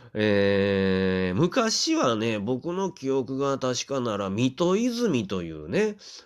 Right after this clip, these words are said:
力士が大量にこの塩を巻いて、えー、ちょっとこう、注目されてましたけども、今はこの照強さんがやってはるんですね。は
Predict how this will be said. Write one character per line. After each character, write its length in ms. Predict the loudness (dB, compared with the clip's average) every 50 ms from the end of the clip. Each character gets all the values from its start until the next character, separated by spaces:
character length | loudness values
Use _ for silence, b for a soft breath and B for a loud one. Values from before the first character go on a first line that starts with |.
| B -6
力 340 | -4 -4 -4 -4 -6 -6 -6
士 180 | -6 -6 -6
が 240 | -2 0 0 0 0 -2
大 400 | -2 -2 0 0 0 0 0 0
量 280 | 2 2 4 4 4
に 160 | 2 2 0
こ 120 | 0 0 2
の 140 | 2 0 0 -2 -2
塩 100 | -4 -4
を 60 | -2 -2
巻 240 | -4 -6 -8 -8
い 20 | -8
て、 380 | -8 -6 -4 -4 -4 -6 -8 B B B B B B B B B
え 40 | -4
ー、 340 | -2 0 0 0 -2 -2
ち 120 | -4 -4 -6
ょ 40 | -6
っ 20 |
と 180 | -4 -6 -6 -6
こ 600 | -4 -4 -2 -2 -2 -2 -4 -4 -6 -8 -8 _
う、 20 |
注 220 | -8 -4 -2 0 0
目 220 | 0 0 -2 -4
さ 160 | -4 -4 -2
れ 100 | -2 -2
て 100 | -4 -4
ま 140 | -6 -6 -6
し 60 | -8
た 100 | -10 -12
け 100 | -14 -14
ど 120 | -16 -16 -18
も、 220 | -20 -20 -20 -20 B B B B 0
今 300 | 2 4 4 4 4 4
は 140 | 2 0
こ 160 | -2 -6 -8 -8
の 140 | -8 -8
照 340 | -8 -4 0 2 2 2 0
強 260 | -2 -6 -4 -4 -4
さ 240 | -4 -4 -6 -8 -8
ん 80 | -4 -2
が 300 | 0 0 2 0 -2 -6 _ _ _ -20 -20 _ _ _ _ _ -18 -18 -18 _ -10
や 140 | -8 -8
っ 40 | -8
て 120 | -8 -8 -8
は 100 | -6 -8
る 120 | -8 -10
ん 40 | -12
で 60 | -14
す 100 | -10 -8
ね。 160 | -8 -8 -8 -10 _ B B B B B B B B
は 400 | -2 0 2 2 2 0 -2 -6